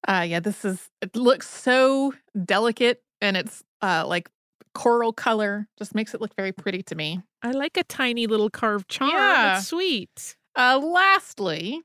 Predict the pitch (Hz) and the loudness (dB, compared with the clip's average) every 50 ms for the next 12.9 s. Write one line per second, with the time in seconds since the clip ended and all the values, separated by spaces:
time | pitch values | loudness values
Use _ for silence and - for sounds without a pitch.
0 | _ - 214 208 - - 214 208 202 196 196 202 196 - 196 180 185 190 190 190 | _ -12 -12 -10 -4 -4 -2 -2 -2 -2 -4 -6 -6 -6 -6 -4 -4 -6 -4 -2
1 | 214 208 233 - - - 233 202 214 214 220 - - - 202 190 196 196 202 214 | -2 -4 -4 -6 -6 -4 -2 0 0 0 -2 -2 -6 -6 -6 -4 -4 -2 -4 -4
2 | 196 185 190 160 156 147 147 156 175 233 277 - _ _ _ _ _ _ _ _ | -4 -4 -4 -2 -2 -2 -2 -4 -4 -6 -8 -10 _ _ _ _ _ _ _ _
3 | - - - - 381 381 403 - - - 220 196 170 170 185 226 - - 233 214 | -20 -12 0 2 4 4 4 0 -2 -2 0 0 2 0 -2 -6 -6 -2 -2 -2
4 | 208 190 220 208 208 - 247 262 294 339 349 330 - - 262 262 - 269 262 240 | 0 0 -2 -2 -2 -4 -4 -2 -2 -2 -2 -4 -2 -2 -2 -2 0 -2 -2 -2
5 | 233 214 170 - 240 285 277 - - - 285 269 277 294 320 277 247 - - - | -2 -4 -4 0 0 0 0 -2 -2 2 2 4 4 2 0 -4 -4 -8 -4 -2
6 | 302 254 202 175 165 180 202 - - 247 233 226 226 233 240 247 233 233 226 226 | 0 0 0 -2 -4 -4 -6 -6 -4 -4 -2 -2 0 0 0 0 0 0 -2 -2
7 | 220 - - - 202 185 190 196 214 214 214 208 - - 175 160 - 170 185 190 | -4 -6 -6 -4 0 0 2 0 0 -2 -4 -6 -2 0 0 2 0 -2 -4 -4
8 | 196 202 208 311 330 254 - - - - - _ _ _ _ _ _ _ - 214 | -4 -2 0 0 0 0 -2 -6 -12 -18 -20 _ _ _ _ _ _ _ -2 -2
9 | 220 - - 233 247 277 - 294 285 269 - - - 269 262 254 269 226 247 240 | 0 2 4 4 4 4 4 2 0 0 -2 -2 -2 -2 -2 0 0 -2 -2 -2
10 | - - 262 240 240 - - 254 247 233 208 220 202 202 175 170 175 175 - - | -2 -4 -2 -2 -2 -2 -4 -2 -2 0 0 0 0 0 0 -2 -2 -2 -4 -2
11 | - 233 233 233 226 220 214 202 196 - - - - - 262 262 262 262 254 254 | 0 0 2 2 2 0 0 0 -2 -6 -8 -8 0 2 2 2 4 2 2 2
12 | 240 - - 214 208 196 196 202 190 208 254 277 - 262 220 196 208 196 | 2 -2 -2 -2 -2 0 0 0 0 0 0 -2 -2 -4 -4 -2 -2 -4